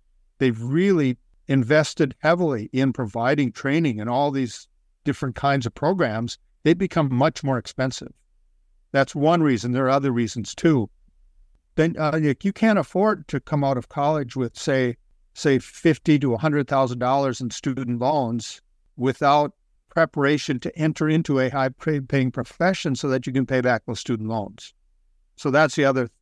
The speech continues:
that's the other reason general education has really fallen off.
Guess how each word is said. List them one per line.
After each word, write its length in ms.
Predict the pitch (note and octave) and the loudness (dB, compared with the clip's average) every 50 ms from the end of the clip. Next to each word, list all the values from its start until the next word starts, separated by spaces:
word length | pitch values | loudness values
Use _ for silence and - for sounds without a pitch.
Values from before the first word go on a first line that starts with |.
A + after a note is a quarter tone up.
| _ | _
that's 280 | - C#3+ C#3+ C#3 - - | 0 2 2 2 2 0
the 160 | - D#3 D3+ | -2 -2 0
other 320 | - D#3+ D3+ D3 D3+ C3+ B2 | 2 0 2 2 2 0 0
reason 460 | A#2 B2+ C3+ C#3 C3 B2+ C3 A2+ G#2 | 0 0 0 0 0 0 -2 -4 -2
general 340 | G#2+ B2 B2+ B2 A#2+ A#2 A#2 | 0 0 0 0 0 0 -2
education 560 | A2+ G#2 A#2+ A#2+ - B2 A#2+ A2+ - - A#2 | -2 -4 -6 -6 -2 -2 -2 -2 -4 -4 -4
has 300 | G#2+ G2 F#2 - - - | -4 -6 -8 -10 -8 -6
really 180 | A2+ G#2 G2+ | -4 -4 -4
fallen 380 | - - A2+ G2+ G2 G2 G2 G2 | -4 -4 -4 -2 -2 -4 -4 -6
off. 200 | G2 G#2+ G2+ | -6 -6 -8